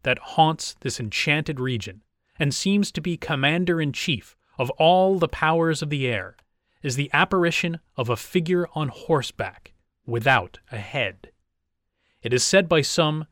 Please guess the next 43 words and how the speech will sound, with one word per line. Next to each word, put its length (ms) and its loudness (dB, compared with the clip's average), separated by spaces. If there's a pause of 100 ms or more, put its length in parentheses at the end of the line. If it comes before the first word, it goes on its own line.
(200)
to 80 -4
be 80 4
the 80 2
ghost 460 4
of 80 0
a 60 0
Hessian 360 0
trooper, 500 -4 (360)
whose 220 -2
head 260 2
had 120 -2
been 180 -4
carried 420 2
away 400 2
by 140 -2
a 120 0
cannonball 680 -6 (240)
in 100 -6
some 420 -4
nameless 540 0
battle 380 -2
during 240 -6
the 80 -6
Revolutionary 680 -2
War, 460 -4 (500)
and 140 -2
who 100 4
is 160 0
ever 300 4
and 100 0
anon 460 -2
seen 560 -4
by 100 -6
the 120 -4
country 360 -4
folk 340 -2 (280)
hurrying 440 4
along 460 0
in 80 -8
the 80 -6
gloom 460 0
of 100 -4
night, 340 -4